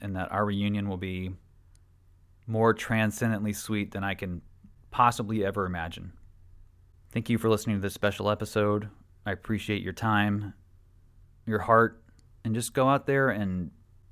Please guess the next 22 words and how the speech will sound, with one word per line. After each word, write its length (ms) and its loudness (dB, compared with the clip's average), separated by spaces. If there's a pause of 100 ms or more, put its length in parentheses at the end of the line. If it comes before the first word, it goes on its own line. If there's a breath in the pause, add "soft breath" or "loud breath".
even 220 -2
if 100 -4
you 80 0
can 220 -2
add 160 2
a 60 -2
fraction 500 0
of 80 -2
love 320 2
to 80 -6
your 120 -4
day 420 -2 (140)
and 140 -4
the 60 -4
way 160 0
that 100 -8
you 340 -6 (120)
treat 220 -4
yourself 460 0
and 120 -4
other 160 -2
people, 440 -6